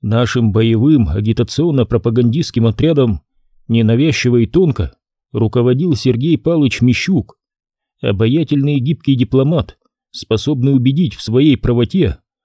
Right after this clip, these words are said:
кажется, самого Аллаха. Афганцев он знал не хуже опытного востоковеда, держался с ними так, будто они находились на территории С С С Р,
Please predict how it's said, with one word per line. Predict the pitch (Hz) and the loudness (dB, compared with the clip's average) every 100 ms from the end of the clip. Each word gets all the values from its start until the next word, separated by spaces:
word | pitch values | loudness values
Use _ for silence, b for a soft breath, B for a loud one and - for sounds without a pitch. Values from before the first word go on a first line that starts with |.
| _ - | _ -4
кажется, | 131 131 143 - | -2 0 -2 -4
самого | 143 - 127 135 156 | -2 0 0 2 2
Аллаха. | 135 151 185 - 73 _ _ _ _ _ _ _ _ - | 4 4 0 -2 -10 _ _ _ _ _ _ _ _ -4
Афганцев | - 92 113 143 117 123 127 | -4 -2 -2 -2 -2 -2 -2
он | 123 | -2
знал | 90 151 135 | -2 -2 0
не | 123 | 0
хуже | 160 139 135 | -2 -2 0
опытного | 151 123 123 127 | -2 -2 0 0
востоковеда, | 123 - 113 117 147 160 87 - _ _ _ _ _ | -2 -4 -4 -2 0 0 -2 -6 _ _ _ _ _
держался | 110 110 98 160 - | -4 -2 0 -2 -2
с | 120 | -4
ними | 135 139 | -2 -2
так, | 123 180 131 - _ _ _ _ _ | -2 -2 -4 -6 _ _ _ _ _
будто | 95 101 123 139 131 | -4 -2 0 2 2
они | 135 190 | 4 4
находились | 113 98 120 165 131 - | 2 2 0 2 0 2
на | 120 | 0
территории | - 139 170 156 123 | 2 0 2 2 0
С | 117 | -2
С | 120 | -2
С | |
Р, | 175 160 107 | 0 2 0